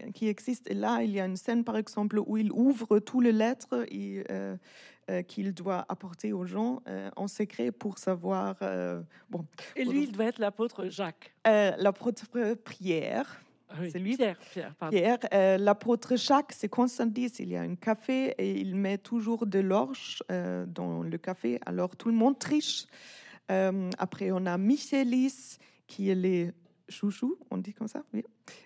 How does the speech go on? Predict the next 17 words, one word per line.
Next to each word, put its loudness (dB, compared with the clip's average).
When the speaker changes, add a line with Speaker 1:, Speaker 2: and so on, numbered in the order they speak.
Speaker 1:
Le 4
chouchou 2
du -2
prêtre, -2
qui -4
veut 0
être, -2
euh, -2
le -4
Christ, -8
mais 0
il, -8
il -6
est -2
le, -2
l'apôtre -4
Jean, -4